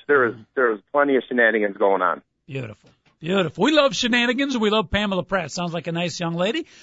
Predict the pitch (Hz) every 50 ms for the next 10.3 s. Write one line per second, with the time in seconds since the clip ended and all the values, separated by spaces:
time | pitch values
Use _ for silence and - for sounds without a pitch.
0 | - - _ - 185 190 196 220 214 196 196 160 214 208 190 170 - - 226 220
1 | 226 220 160 - 226 220 214 208 175 - - 208 220 208 202 185 160 147 120 123
2 | 196 247 285 311 294 220 - - - 214 233 254 254 - 320 311 302 277 220 196
3 | 208 240 233 247 240 220 226 247 262 269 269 240 208 - - 262 240 240 226 160
4 | 208 214 220 226 226 214 220 208 208 190 208 208 196 180 - - 175 160 156 143
5 | 139 - _ - - - _ _ _ - 240 254 233 208 208 190 175 - - 233
6 | 208 202 202 196 196 180 156 170 165 160 175 190 180 - - - 170 147 139 151
7 | 147 147 165 190 196 190 190 180 190 190 180 139 - - - _ _ _ - 220
8 | 220 208 185 - - 208 - - - 208 214 202 170 - - 214 - - - -
9 | 202 185 180 190 175 - - 202 202 196 185 180 165 - - 165 - - _ -
10 | 415 370 262 - -